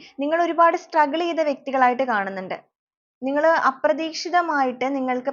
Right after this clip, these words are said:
പല കാര്യങ്ങളും നിങ്ങളുടെ ലൈഫിൽ നേരിടേണ്ടതായിട്ട് വന്നിട്ടുണ്ട്. നിങ്ങൾ പ്രതീക്ഷിക്കാതിരുന്ന വ്യക്തികളിൽ നിന്ന് പോലും നിങ്ങൾക്ക് ഒരു, ആ, പ്രതിസന്ധികൾ നേരിടേണ്ടി വന്നു. നിങ്ങൾക്കൊരു ചീറ്റിംഗ്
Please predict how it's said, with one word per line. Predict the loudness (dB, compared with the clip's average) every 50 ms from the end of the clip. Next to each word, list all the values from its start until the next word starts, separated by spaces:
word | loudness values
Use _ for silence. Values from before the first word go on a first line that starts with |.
| 0 2
പല | 2 2 2 2 0
കാര്യങ്ങളും | 2 0 0 2 2 0 0 -2 -2 -4 -4 -4
നിങ്ങളുടെ | -4 -4 -2 -2 -2
ലൈഫിൽ | 0 -2 -2 -4 -4 -6 -6 -6
നേരിടേണ്ടതായിട്ട് | -4 -4 -6 -6 -6 -6 -6 -6 -4 -4 -2 -2 -4 -4 -4 -6
വന്നിട്ടുണ്ട്. | -8 -8 -10 -10 -12 -14 -14 -14 -14 -16 -18 _ _ _ _ _ _ _ _ _ _ _ _ _ _ _ _ _ _ _ _ _ _ _ _
നിങ്ങൾ | -6 -2 0 0 0
പ്രതീക്ഷിക്കാതിരുന്ന | 2 2 0 0 -2 -4 -6 -8 -10 -8 -4 -2 0 0 0 -2 -4 -2 -2 -2
വ്യക്തികളിൽ | -2 -2 -4 -6 -8 -8 -6 -4 -2 -2 -2
നിന്ന് | -4 -4 -4 -6
പോലും | -4 -4 -4 -2 -2 -2 -4
നിങ്ങൾക്ക് | -4 -4 -4 -4 -6 -6 -6 -4 -4 -4 -6 -8 -14 _ _ _ _ _ _ -4
ഒരു, | -4 -2 -2 -2 -2 -4 -4 -8 -10 -12 _ _ _ _ _ _ _ _ _ _ _ _ _ _ _ _ -20 -12 _ -8
ആ, | -6 -6 -6 -6 -8 -10 -12 _ _
പ്രതിസന്ധികൾ | -4 -4 -4 -4 -6 -6 -6 -4 -2 0 0 0
നേരിടേണ്ടി | 0 -2 -2 -4 -4 -6 -6 -6 -6 -6
വന്നു. | -6 -6 -8 -8
നിങ്ങൾക്കൊരു | -8 -6 -6 -6 -4 -4 -6 -6 -6 -8
ചീറ്റിംഗ് | -10 -8 -8 -8 -8 -8 -8 -8 -8 -8 -8